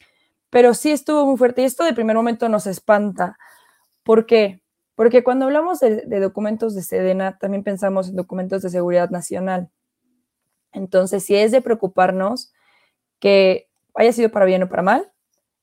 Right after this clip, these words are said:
esta información haya sido tan fácilmente vulnerada. Uno. Dos, que, a ver, este grupo de hackactivistas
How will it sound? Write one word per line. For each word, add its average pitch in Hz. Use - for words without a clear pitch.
esta 196
información 196
haya 190
sido 190
tan 190
fácilmente 202
vulnerada. 180
Uno. 220
Dos, 240
que, 226
a 220
ver, 214
este 240
grupo 254
de 240
hackactivistas 202